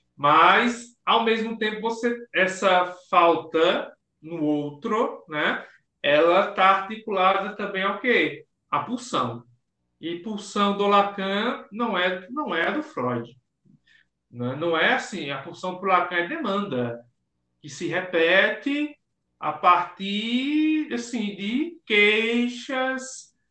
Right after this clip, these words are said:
e frustrações que você não alcança, né? Né? De uma falta,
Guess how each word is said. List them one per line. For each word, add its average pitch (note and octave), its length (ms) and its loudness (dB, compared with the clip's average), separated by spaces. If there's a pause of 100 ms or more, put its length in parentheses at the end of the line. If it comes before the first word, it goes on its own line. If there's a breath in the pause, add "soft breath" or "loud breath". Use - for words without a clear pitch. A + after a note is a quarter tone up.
(500)
e G#3+ 360 -2
frustrações B3 840 -4
que A#3+ 120 -12
você A#3+ 320 -2
não A#3 120 -6
alcança, A#3+ 640 -2 (340)
né? E3 420 0 (420 loud breath)
Né? B2+ 500 -8
De C3+ 120 -10
uma D#3 280 0
falta, - 600 4